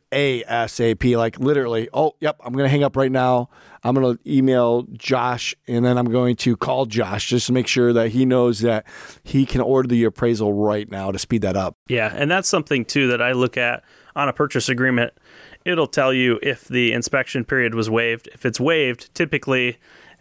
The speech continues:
Speaker 2: you know, you as a, a realtor are telling me, "Hey, get this thing ordered now. Like, we, we wanna get this rolling," because that is gonna be the one item that's gonna typically take the most time. Another thing, too, that we're fighting right now, um, getting verification of employment.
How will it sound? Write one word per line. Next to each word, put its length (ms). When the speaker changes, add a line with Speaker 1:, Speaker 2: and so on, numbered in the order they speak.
Speaker 2:
you 140
know, 80
you 240
as 120
a, 60
a 240
realtor 360
are 40
telling 300
me, 80
"Hey, 360
get 180
this 180
thing 200
ordered 340
now. 320
Like, 200
we, 320
we 160
wanna 280
get 180
this 180
rolling," 320
because 300
that 160
is 160
gonna 180
be 100
the 120
one 260
item 300
that's 180
gonna 180
typically 440
take 260
the 80
most 240
time. 240
Another 400
thing, 300
too, 200
that 140
we're 120
fighting 420
right 180
now, 360
um, 440
getting 240
verification 600
of 120
employment. 540